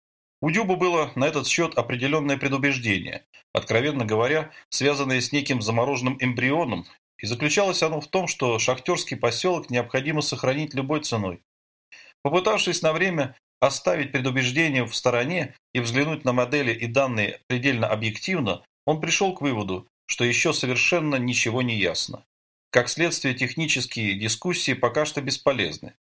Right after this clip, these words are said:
Разве что позволяют выявить предубеждения дискутантов. И вот здесь лично ему стало довольно трудно в них участвовать. Дюк не мог взять в толк,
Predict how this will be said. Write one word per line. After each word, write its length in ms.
Разве 280
что 380
позволяют 500
выявить 360
предубеждения 640
дискутантов. 920
И 100
вот 200
здесь 380
лично 320
ему 420
стало 320
довольно 340
трудно 380
в 40
них 180
участвовать. 640
Дюк 240
не 100
мог 200
взять 260
в 140
толк, 420